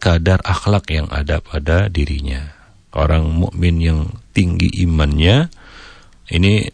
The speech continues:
pasti ha-, seharusnya, ya, eh, baik pula akhlaknya. Baik itu akhlaknya kepada adabnya, akhlaknya kepada sesama manusia,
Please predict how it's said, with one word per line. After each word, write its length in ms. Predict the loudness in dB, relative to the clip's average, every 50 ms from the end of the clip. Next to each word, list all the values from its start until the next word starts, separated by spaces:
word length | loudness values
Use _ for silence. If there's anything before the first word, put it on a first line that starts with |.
| _ _ _
pasti 560 | 0 0 0 0 -2 0 2 4 4 4 2
ha-, 240 | 0 0 0 0 -2
seharusnya, 680 | -2 -2 -2 0 2 4 4 4 2 2 2 2 2 2 2 0
ya, 120 | -2 -2 -4 -8 -12 _ _ -20 -20 -20 -20 -20 -20 _ _ -8
eh, 320 | -4 -2 0 0 0 0 0 2
baik 400 | 2 4 4 4 2 0 -2 0
pula 240 | 2 4 4 4 2 2
akhlaknya. 640 | 0 -2 -2 -2 -2 -2 -2 -4 -8 -8 -8 -8 -8 -10 -14 -20 -20 -20 -20 -20 -20 _ _ _ _ _ _ _
Baik 480 | -6 0 2 2 2 2 2 -2 -2 0
itu 80 | -2
akhlaknya 720 | 0 0 0 -2 0 0 0 0 0 0 -2 0 0 0 0
kepada 720 | -2 -4 -2 0 0 0 2 2 2 2 2 0 -2 -4 -4 -2
adabnya, 720 | -2 -2 2 2 2 0 0 0 0 2 2 2 2 0
akhlaknya 720 | -2 -4 -6 -6 -2 0 0 0 0 0 -2 0 0 0
kepada 480 | 0 -2 -4 -2 -2 -2 0 0 0 -2
sesama 400 | -2 -2 -2 0 0 2 2 2
manusia, 800 | 2 0 0 0 -2 -4 -4 -2 0 2 2 4 2 2 0 -4